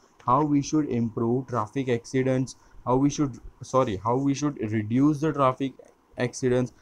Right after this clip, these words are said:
how we should improve the personal safety of road users, to reduce injuries and death and to, due to the traffic accidents. The next is the conserve energy resource, which to reduce the fuel consumption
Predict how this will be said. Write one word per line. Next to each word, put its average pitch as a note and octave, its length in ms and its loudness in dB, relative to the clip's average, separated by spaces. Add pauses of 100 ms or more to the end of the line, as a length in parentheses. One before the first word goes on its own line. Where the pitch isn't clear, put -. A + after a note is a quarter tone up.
(200)
how B2 180 4
we D3 140 4
should D3 220 -2
improve C3+ 420 -2
the C#3 100 -2
personal A#2+ 460 -4
safety C3 380 -4
of C3 220 -6
road B2 280 0
users, B2+ 480 0 (320)
to B2+ 120 0
reduce B2 560 0
injuries B2 540 0
and C3+ 260 0
death A#2+ 240 2 (180)
and B2+ 180 -2
to, D3+ 460 0 (920)
due C3+ 180 4
to C#3 140 -2
the C#3+ 100 -2
traffic A2+ 500 -6
accidents. A2+ 580 -4 (680)
The B2+ 220 0
next C3 500 -2
is D3+ 160 -2
the D3 140 -2
conserve C3+ 840 0 (380)
energy B2+ 540 0
resource, F#2 520 -6 (340)
which D3+ 300 -2 (100)
to C3+ 80 0
reduce A#2+ 500 0
the D#3 160 -2
fuel B2 320 -2
consumption C#3 800 -2